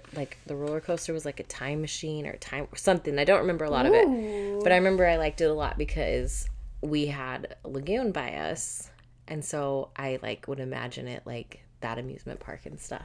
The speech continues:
Speaker 2: Ah.
Speaker 1: But I don't remember what it was called, but it was weird. Like,
Speaker 2: Yeah.
Speaker 1: The Beast or something. I don't
Speaker 2: That seems like
Speaker 1: remember.
Speaker 2: a weird book.
Speaker 1: Maybe I'll find it and you can read it.
Speaker 2: Uh, how successful is your podcast?
Speaker 1: It's the most successful podcast that's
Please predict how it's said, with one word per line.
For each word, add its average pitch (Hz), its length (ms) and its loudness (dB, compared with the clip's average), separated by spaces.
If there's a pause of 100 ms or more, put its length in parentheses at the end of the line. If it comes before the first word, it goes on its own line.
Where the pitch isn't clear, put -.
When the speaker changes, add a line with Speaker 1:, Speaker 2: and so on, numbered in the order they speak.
Speaker 2:
Ah. 302 600 -2
Speaker 1:
But 170 80 4
I - 20 8
don't 175 140 6
remember 170 180 0
what 143 100 0
it 131 40 -2
was 131 100 -6
called, - 360 -12
but - 100 -10
it 143 40 -4
was - 120 -10
weird. - 300 -10 (1120)
Like, - 120 2
Speaker 2:
Yeah. 240 180 2
Speaker 1:
The 131 120 -6
Beast 139 380 0
or 175 120 0
something. 165 440 -8
I 123 180 -2
don't - 120 -8
Speaker 2:
That 269 140 0
seems 320 160 0
like 285 100 0
Speaker 1:
remember. 220 140 -4
Speaker 2:
a - 20 -4
weird 220 220 -4
book. 226 340 -6 (720)
Speaker 1:
Maybe 160 200 -2
I'll 147 60 0
find 113 340 -10
it - 220 -14
and - 100 -14 (120)
you 131 60 -10
can 139 180 -16
read 135 160 -14
it. - 120 -16 (520)
Speaker 2:
Uh, 226 440 0 (300)
how 254 240 0
successful 233 800 -2
is 220 220 -2
your 208 200 -4
podcast? - 880 -6
Speaker 1:
It's - 320 -6
the 156 100 -2
most 143 460 -2
successful 139 520 -6
podcast 135 840 -10
that's 131 240 -8